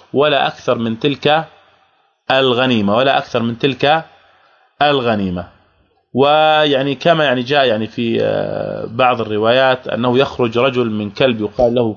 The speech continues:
كنانة، آه، بعينه كوكب في رهط من قومه حتى يأتي، آه، الصخرة يعني الس-، أو الصخري يعني السفياني، فيبعث أو يبعث إليه المهدي راية، وأعظم راية في زمانه مئة رجل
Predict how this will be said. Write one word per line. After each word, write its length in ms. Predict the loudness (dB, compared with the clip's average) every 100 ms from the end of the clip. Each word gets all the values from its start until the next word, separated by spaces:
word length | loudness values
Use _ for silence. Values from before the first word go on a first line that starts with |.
| -2
كنانة، 400 | 0 2 0 -2 -8 _ -20 -20 _ _ -2
آه، 180 | 2 2
بعينه 480 | 2 2 2 0 0
كوكب 380 | -2 0 -4 -6
في 200 | -4 0
رهط 300 | 0 -2 -4
من 220 | -4 -4
قومه 360 | -2 0 0 -2
حتى 360 | -2 -4 0 0
يأتي، 440 | 0 -2 -6 -6 -12 -20 -20 -16 -2
آه، 1000 | 0 2 4 4 2 0 -4 -4 -4 -6
الصخرة 640 | -6 -4 -4 -2 0 2
يعني 300 | 2 0 -2
الس-، 180 | -6 -2
أو 280 | 0 0 0
الصخري 640 | -4 -4 0 2 2 2
يعني 180 | 0 0
السفياني، 640 | -6 -8 -2 0 0 -4 -12 -20 -14 -2
فيبعث 880 | 0 2 2 4 2 4 2 0 0
أو 400 | 0 0 2 2
يبعث 360 | 2 0 0
إليه 220 | 0 0
المهدي 380 | 0 -4 -2 0
راية، 400 | 2 2 2 0 -6 -20 -20 -20 -2
وأعظم 520 | 2 2 0 -2 -2
راية 240 | 2 2 0
في 180 | -2
زمانه 460 | -2 0 0 0 -2
مئة 260 | -2 -2 -2
رجل 360 | -4 -4 -6